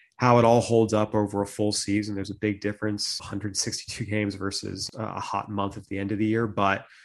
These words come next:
just everything seems to be pointing in the right direction. And, and again, what does that mean? Does it mean he becomes the elite level hitter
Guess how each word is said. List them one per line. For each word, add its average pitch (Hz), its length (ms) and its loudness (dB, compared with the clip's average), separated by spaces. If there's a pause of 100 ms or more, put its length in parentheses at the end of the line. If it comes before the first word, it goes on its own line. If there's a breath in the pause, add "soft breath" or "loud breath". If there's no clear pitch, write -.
(280 soft breath)
just 123 160 -6
everything 175 360 2
seems - 180 -6
to 107 60 -10
be 107 80 2
pointing 104 440 -4
in 95 60 -2
the 95 80 -2
right 92 200 -2
direction. - 480 -8
And, 147 160 0
and 147 160 2
again, 98 460 -2
what 120 280 0
does 110 140 0
that 107 200 0
mean? 107 280 0
Does 98 160 -4
it 104 100 -4
mean 101 520 -2
he 107 200 -6
becomes 98 720 -6 (600 soft breath)
the 104 320 0
elite 104 520 -2
level 101 280 0
hitter 101 560 -2